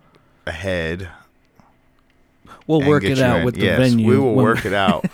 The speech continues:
Speaker 2: <laughs>
Speaker 1: with you and the venue.
Speaker 2: And
Speaker 1: You
Speaker 2: you,
Speaker 1: know?
Speaker 2: yeah, we'll
Speaker 1: Yeah, you will get in. We will be there. We will make
Speaker 2: we
Speaker 1: sure you're in.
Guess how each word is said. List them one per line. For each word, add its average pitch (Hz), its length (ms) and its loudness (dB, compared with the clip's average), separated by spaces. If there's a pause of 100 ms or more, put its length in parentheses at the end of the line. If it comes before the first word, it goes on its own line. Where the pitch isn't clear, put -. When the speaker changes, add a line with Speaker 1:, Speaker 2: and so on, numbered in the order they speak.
(140)
Speaker 2:
<laughs> - 200 -2
Speaker 1:
with 110 340 -2
you 113 480 0
and 104 360 -2
the 98 60 -4
venue. 90 680 -6 (880)
Speaker 2:
And 107 180 -6
Speaker 1:
You 92 80 -4
Speaker 2:
you, 123 40 -2
Speaker 1:
know? 127 200 -2
Speaker 2:
yeah, 127 300 0
we'll 120 180 0
Speaker 1:
Yeah, 101 60 -4
you 101 340 -6
will 131 140 0
get 113 200 -2
in. 92 300 -4
We 113 140 -2
will 110 80 -2
be 113 160 -6
there. 110 260 -2
We 98 80 -4
will 104 100 -4
make 92 260 -6
Speaker 2:
we - 60 -8
Speaker 1:
sure 92 160 -2
you're 87 220 -4
in. 80 260 -10